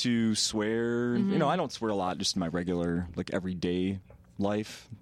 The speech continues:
Speaker 1: that too much.
Speaker 2: Yeah.
Speaker 1: Uh, so it's, so I, but I don't. I try not to in front of the kids. I just kinda, my, that's what my parents did. I just, I don't know.
Speaker 2: I mean, they're gonna hear it anyway, so it's
Speaker 1: They are
Speaker 2: good
Speaker 1: gonna
Speaker 2: that
Speaker 1: hear
Speaker 2: they,
Speaker 1: it.
Speaker 2: no, but I mean that it, why should they hear it from you as well,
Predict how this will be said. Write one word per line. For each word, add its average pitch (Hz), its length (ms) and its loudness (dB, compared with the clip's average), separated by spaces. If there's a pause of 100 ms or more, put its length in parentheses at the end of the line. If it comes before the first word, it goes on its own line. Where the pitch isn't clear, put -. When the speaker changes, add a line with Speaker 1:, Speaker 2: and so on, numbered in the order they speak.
(160)
Speaker 1:
that 110 280 -4
too 123 180 -2
much. 131 420 -2
Speaker 2:
Yeah. 175 340 4
Speaker 1:
Uh, 101 340 0
so 113 220 0
it's, - 160 -6 (320)
so 127 160 2
I, 113 40 2
but 110 160 -2
I 101 80 0
don't. 107 500 0
I 95 60 -2
try 98 160 -2
not 95 220 0
to 107 120 -2
in 101 180 0
front 95 200 -4
of 87 100 -2
the 82 100 -6
kids. 101 420 -4
I 156 60 -2
just 143 120 -4
kinda, 87 320 -2 (120)
my, 104 200 0
that's 208 160 -6
what - 60 0
my 107 140 2
parents 110 400 0
did. 110 280 4
I 107 40 2
just, 107 140 -2 (240)
I 90 100 0
don't 69 120 -4
know. 55 240 -4
Speaker 2:
I 427 80 2
mean, 440 320 6
they're 381 140 6
gonna 403 180 6
hear 294 200 6
it 262 60 10
anyway, 285 420 8
so 269 360 8
it's 233 120 10
Speaker 1:
They 240 60 10
are 254 60 6
Speaker 2:
good 269 200 10
Speaker 1:
gonna 262 80 8
Speaker 2:
that 254 60 10
Speaker 1:
hear - 60 4
Speaker 2:
they, 233 120 8
Speaker 1:
it. 208 80 2
Speaker 2:
no, 302 160 10
but 254 120 6
I 247 60 6
mean 247 200 6
that 240 140 8
it, 220 80 6
why 240 220 8
should 233 220 2
they 214 260 8 (220)
hear 214 260 6
it 185 80 0
from 202 180 4
you 190 240 8
as 165 140 6
well, 175 600 6